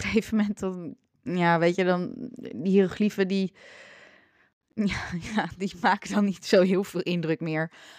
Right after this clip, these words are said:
Dus in Aswan waren wij niet heel impressed meer. En vanaf daar zijn we nog naar Abu Simbel gegaan. En Abu Simbel is,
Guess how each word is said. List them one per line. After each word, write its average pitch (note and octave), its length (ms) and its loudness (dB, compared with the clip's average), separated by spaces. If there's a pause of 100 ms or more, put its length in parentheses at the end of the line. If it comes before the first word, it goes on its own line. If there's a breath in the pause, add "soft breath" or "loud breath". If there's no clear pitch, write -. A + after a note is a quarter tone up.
(160 loud breath)
Dus F3 200 -4
in F#3 140 -4
Aswan F3+ 640 0
waren F3 300 2
wij E3+ 160 2
niet F3 200 -4
heel E3+ 240 -2
impressed E3 500 -4
meer. F#3+ 340 -4 (600 soft breath)
En G3 120 -4
vanaf G#3+ 260 -4
daar G3+ 240 2
zijn G#3+ 180 -2
we G3+ 60 -4
nog G3+ 140 -6
naar G3 100 -8
Abu F3+ 200 -2
Simbel D#3+ 400 -4
gegaan. D#3 340 -2
En D#3+ 120 -4
Abu F#3+ 220 0
Simbel A#3+ 460 0
is, - 420 -4